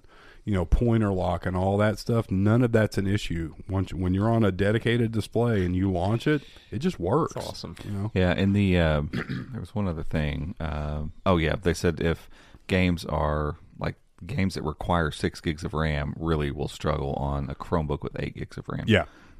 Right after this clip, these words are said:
Speaker 3: Um, 'cause I'm, I, my guess is Chrome O S is probably set to only allow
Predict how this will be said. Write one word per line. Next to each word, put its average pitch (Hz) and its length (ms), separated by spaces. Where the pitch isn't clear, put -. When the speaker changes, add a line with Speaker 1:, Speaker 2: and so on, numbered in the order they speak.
Speaker 3:
Um, 71 400
'cause 76 140
I'm, 73 240
I, - 140
my 82 220
guess 80 320
is 80 420
Chrome 87 200
O 78 120
S 76 260
is 73 340
probably 78 420
set - 240
to 82 100
only 78 240
allow 73 600